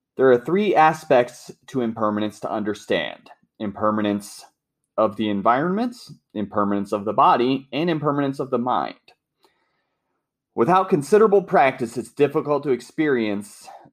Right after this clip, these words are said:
the transient, impermanent mat-, nature of your mind, but it's much easier to begin by understanding impermanence in the environment.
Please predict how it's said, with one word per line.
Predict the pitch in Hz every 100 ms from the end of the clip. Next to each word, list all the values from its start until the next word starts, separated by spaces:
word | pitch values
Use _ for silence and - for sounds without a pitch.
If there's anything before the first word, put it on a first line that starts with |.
| _
the | 120 110
transient, | - 127 127 120 131 117
impermanent | 110 117 120 120 98
mat-, | 117 117 -
nature | 120 123 123
of | 113 113
your |
mind, | 127 208 151 123 117
but | 131
it's | 139 196
much | 214 214 -
easier | 170 165 117 98 95 101 -
to | -
begin | 113 117 113
by | 113 92
understanding | 107 107 - 123 117 98 95 80
impermanence | 104 113 107 101 107
in |
the | 107
environment. | 107 117 147 82 76 - -